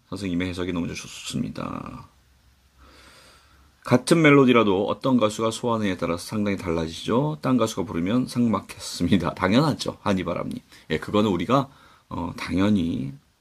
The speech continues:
우리가 그렇게 생각하고 있습니다. 김경님 맞습니다. 네. 백 년에 한 번 나올까 말까 정풍송님이. 아, 그랬군요.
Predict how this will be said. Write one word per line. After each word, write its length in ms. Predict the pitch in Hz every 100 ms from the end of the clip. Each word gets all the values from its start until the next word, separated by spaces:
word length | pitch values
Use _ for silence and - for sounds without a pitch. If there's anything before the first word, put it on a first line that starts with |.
| -
우리가 300 | - - -
그렇게 160 | -
생각하고 400 | - 95 101 92
있습니다. 520 | 104 - - - - - _ _ _ _
김경님 540 | - 95 92 87 87
맞습니다. 680 | 78 - - - - - - _ _ _ _ _ _ _ _ _ _ _ _ _ _ _
네. 380 | - 62 60 - _ _ - - -
백 140 | 95
년에 240 | 101 104
한 160 | 107 95
번 140 | 92
나올까 340 | 92 78 85 -
말까 280 | - - -
정풍송님이. 800 | 65 - 82 80 78 78 80 104
아, 880 | - 110 123 127 123 117 110 104 -
그랬군요. 680 | - 95 - 95 101 104 78